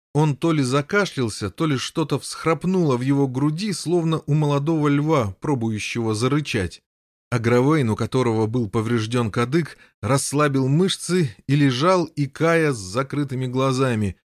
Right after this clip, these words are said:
Судя по его виду, он был при смерти. Двое братьев оттащили Гавейна в сторону и держали его, пригибая к полу,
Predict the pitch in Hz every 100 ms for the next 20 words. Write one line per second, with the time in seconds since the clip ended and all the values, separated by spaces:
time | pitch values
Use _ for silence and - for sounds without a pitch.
0 | _ - 135 104 101 110 110 123 127 165
1 | 123 110 135 117 139 123 160 151 - 110
2 | 92 - 87 _ _ _ _ _ - 98
3 | 117 147 127 120 147 139 120 135 123 139
4 | 127 - 151 123 110 123 135 117 104 -
5 | 175 165 151 131 127 131 127 135 180 156
6 | 143 139 143 127 135 135 135 135 147 135
7 | - - 170 135 107